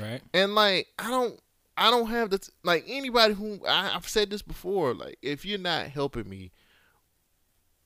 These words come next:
Speaker 2: be, uh, put this in a positive situation, or if you're not helping me grind, if you're not helping me do shit, like, I, I low key, we, I can fuck with you, but it ain't as, as hard as I was.
Speaker 1: Right, right.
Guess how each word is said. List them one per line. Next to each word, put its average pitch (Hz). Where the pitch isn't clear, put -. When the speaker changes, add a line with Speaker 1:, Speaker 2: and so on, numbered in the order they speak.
Speaker 2:
be, 131
uh, 92
put 160
this 139
in 123
a 92
positive 131
situation, 113
or 95
if 98
you're 165
not 120
helping 120
me 98
grind, 107
if 98
you're 147
not 131
helping 123
me 101
do 120
shit, -
like, 107
I, 104
I 110
low 131
key, 131
we, 196
I 190
can 175
fuck 190
with 185
you, 185
but 139
it 170
ain't 160
as, 107
as 113
hard 107
as 98
I 95
was. 101
Speaker 1:
Right, 92
right. 85